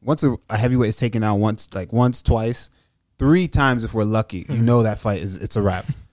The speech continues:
Speaker 1: The person who's doing the taking down is gonna win. No?
Speaker 2: It's going down.
Speaker 1: Am I
Speaker 2: Hell yeah.
Speaker 1: wrong? I
Speaker 2: No,
Speaker 1: feel like
Speaker 2: no.
Speaker 1: that's how I, more
Speaker 2: Unless you're
Speaker 1: often than
Speaker 2: Derek
Speaker 1: not, that's
Speaker 2: Lewis.
Speaker 1: how I see it. Well, Derek Lewis just gets up.
Speaker 2: <laughs>
Speaker 1: So.
Speaker 2: Exactly. <laughs>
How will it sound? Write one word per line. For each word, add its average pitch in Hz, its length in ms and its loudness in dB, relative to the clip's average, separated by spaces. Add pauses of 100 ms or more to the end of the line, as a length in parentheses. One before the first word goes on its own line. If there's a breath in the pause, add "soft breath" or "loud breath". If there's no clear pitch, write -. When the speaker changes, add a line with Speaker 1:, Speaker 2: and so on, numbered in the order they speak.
(200)
Speaker 1:
The 120 80 -2
person 139 320 2
who's 131 140 4
doing 123 180 4
the 117 60 0
taking 113 260 0
down 110 220 4
is 104 100 0
gonna 104 160 2
win. 104 300 0
No? 135 240 0 (280)
Speaker 2:
It's 139 160 -6
going 127 240 2
down. 123 300 0
Speaker 1:
Am 135 100 4
I 170 60 6
Speaker 2:
Hell 175 100 6
yeah. 175 60 6
Speaker 1:
wrong? 208 180 2
I 170 60 4
Speaker 2:
No, 160 100 4
Speaker 1:
feel 190 80 4
like 185 100 4
Speaker 2:
no. 156 60 0
Speaker 1:
that's 156 140 2
how 160 180 2
I, 147 140 6
more 120 80 -2
Speaker 2:
Unless 139 60 4 (100)
you're - 40 4
Speaker 1:
often 214 120 4
than 147 80 4
Speaker 2:
Derek 170 140 4
Speaker 1:
not, - 120 2
that's 127 220 2
Speaker 2:
Lewis. 120 120 2
Speaker 1:
how 117 40 0
I 117 60 2
see 127 180 0
it. 104 80 0
Well, 143 240 2
Derek 135 460 -2
Lewis 120 200 2
just 98 280 -2
gets 87 240 -6 (100)
up. 262 60 2
Speaker 2:
<laughs> - 20 -2
Speaker 1:
So. 269 140 4
Speaker 2:
Exactly. 123 640 -2
<laughs> 151 120 -4